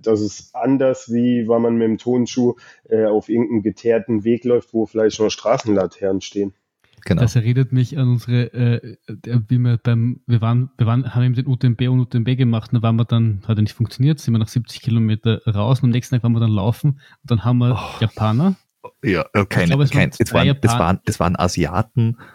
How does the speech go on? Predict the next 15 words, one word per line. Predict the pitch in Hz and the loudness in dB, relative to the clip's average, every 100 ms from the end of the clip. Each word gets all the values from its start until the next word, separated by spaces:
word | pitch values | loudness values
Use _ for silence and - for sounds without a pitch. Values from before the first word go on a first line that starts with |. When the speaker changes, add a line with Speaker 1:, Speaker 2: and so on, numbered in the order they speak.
| - | -8
Speaker 3:
Drei | - 113 123 | -2 0 0
Asiaten, | 110 120 110 127 135 135 139 - | 0 0 0 0 0 0 -2 -6
Speaker 2:
Oh. | |
Speaker 3:
äh, | 110 - | -14 -2
am | 131 117 | 0 0
Gletscher | 127 127 - 139 135 | 0 -2 0 0 2
in | 131 - | 0 0
Turnschuhen, | 139 147 - 139 135 139 - | 0 0 -2 0 0 0 -2
in | 127 | -2
so, | 120 127 123 | 0 0 0
in | 135 120 | 0 0
so, | 135 123 120 | 0 0 -2
äh, | 123 117 117 120 | -2 0 -2 -4
Converse-ähnlichen | - 143 139 135 139 143 131 127 | -2 0 0 -2 -2 -2 0 0
Schuhen | - 135 135 139 143 | 0 -2 0 0 -2